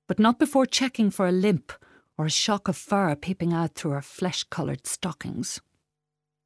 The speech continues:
Nora was the last of the Ryan Toads. Gorse fires burned red in the hills on the night she was born in nineteen eighteen.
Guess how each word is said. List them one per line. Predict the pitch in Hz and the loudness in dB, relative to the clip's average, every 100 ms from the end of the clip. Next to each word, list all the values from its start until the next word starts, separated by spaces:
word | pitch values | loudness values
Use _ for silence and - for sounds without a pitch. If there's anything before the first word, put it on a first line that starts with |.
| _ _ _ _ _ _ _ _ | _ _ _ _ _ _ _ _
Nora | - 226 214 143 139 | 2 4 6 4 2
was | 151 - | 0 0
the | |
last | 151 156 185 - - | 2 4 2 0 -4
of | |
the | 156 | 0
Ryan | 147 147 147 156 | 2 4 4 2
Toads. | 156 - 131 120 110 - - - _ _ _ _ _ _ _ _ _ - | 0 -2 -2 -2 -4 -4 -6 -8 _ _ _ _ _ _ _ _ _ 4
Gorse | 196 185 180 | 8 8 6
fires | - 113 117 117 127 | 0 0 0 -2 -2
burned | 170 165 156 | 0 2 2
red | 160 180 185 | 2 2 4
in | 190 | 2
the | |
hills | 175 196 165 139 139 | 4 2 2 0 0
on | 127 | 2
the | 139 | 4
night | 151 156 | 2 0
she | 196 | -2
was | 165 | -2
born | - 147 131 | 0 2 2
in | 120 123 | 2 2
nineteen | 127 123 139 | 2 0 0
eighteen. | 131 120 131 117 110 | 0 0 -2 -2 -4